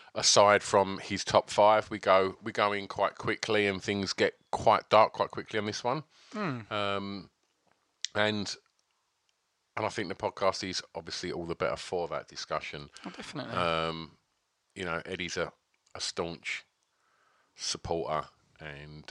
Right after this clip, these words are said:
Speaker 1: um, patron of, of
Speaker 2: Calm.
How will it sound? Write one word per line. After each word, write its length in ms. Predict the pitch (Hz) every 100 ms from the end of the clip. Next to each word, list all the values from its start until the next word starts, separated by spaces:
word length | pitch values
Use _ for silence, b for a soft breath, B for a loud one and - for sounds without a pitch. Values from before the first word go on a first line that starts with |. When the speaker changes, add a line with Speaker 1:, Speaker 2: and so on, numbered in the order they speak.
| -
Speaker 1:
um, 500 | 80 76 73 71 67 _ _ _ _ _ _ _ _
patron 420 | - 78 - 76
of, 280 | 73 69 - - _
of 360 | - 76 73 - -
Speaker 2:
Calm. 340 | - 139 160